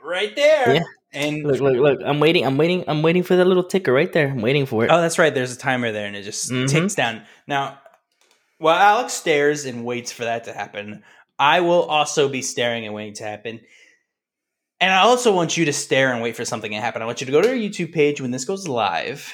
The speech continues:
Speaker 1: If this is Friday, wait one more day.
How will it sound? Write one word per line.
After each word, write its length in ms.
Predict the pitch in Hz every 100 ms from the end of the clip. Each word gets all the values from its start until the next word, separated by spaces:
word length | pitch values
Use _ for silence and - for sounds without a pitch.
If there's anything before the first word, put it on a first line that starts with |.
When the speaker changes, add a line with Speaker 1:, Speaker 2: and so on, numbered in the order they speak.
| -
Speaker 1:
If 140 | 139
this 200 | 160 151
is 180 | 160 151
Friday, 760 | - 175 175 151 117 113 135 -
wait 280 | 117 107 135
one 160 | 127 135
more 120 | 160
day. 480 | 156 98 98 127